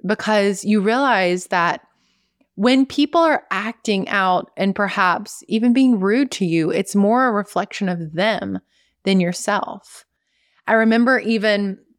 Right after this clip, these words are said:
going and being out in public, like, just driving around, seeing different business signs. And it was almost as if, like, I had never seen it this way before. I almost felt like it was comical, these different logos.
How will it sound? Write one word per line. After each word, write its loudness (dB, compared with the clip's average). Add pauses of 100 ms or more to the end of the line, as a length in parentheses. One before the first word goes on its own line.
(200)
going 2
and -2 (220)
being 2
out 0
in -2
public, 0
like, -2
just -8
driving 0
around, 0
seeing 0
different -4
business -2
signs. -2
And -2 (400)
it 4
was 2
almost 4
as 0
if, 0
like, 0 (100)
I 2
had 0
never 2
seen -2
it 0
this -2
way 0
before. 0
I 0
almost 2
felt 2
like 2
it 4
was 0
comical, 0
these 0
different -2
logos. 0